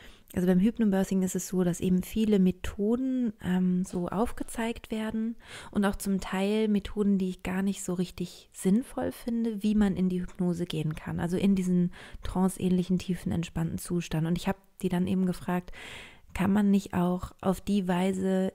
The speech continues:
in die Trance gehen, wie ich das immer gemacht hab? Also ich hab ihr meinen Weg erklärt, wie ich immer beim Mentaltraining in, in den hypnotischen Zustand gehe.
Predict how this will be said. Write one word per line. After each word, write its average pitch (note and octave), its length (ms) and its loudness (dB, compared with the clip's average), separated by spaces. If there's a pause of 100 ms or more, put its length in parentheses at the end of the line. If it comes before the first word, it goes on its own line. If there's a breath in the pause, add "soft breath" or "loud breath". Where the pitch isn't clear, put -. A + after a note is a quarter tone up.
in F3+ 160 2
die F3+ 80 2
Trance F#3 340 0
gehen, F3+ 240 2
wie F3 80 0
ich F3 100 -6
das F3+ 160 -4
immer G#3 300 8
gemacht E3 420 0
hab? E3+ 160 -4
Also F3 340 0 (100)
ich - 160 -6
hab F3+ 160 -4
ihr F3 80 2
meinen F3+ 400 4
Weg G#3+ 160 2
erklärt, G3+ 560 -2
wie - 120 0
ich G3+ 200 -2
immer F#3 320 0 (320 loud breath)
beim F3 100 0
Mentaltraining G3 800 2
in, F#3+ 300 2
in F3+ 180 0
den F3 160 4
hypnotischen F3+ 480 0
Zustand A#3 460 -2
gehe. A3+ 180 2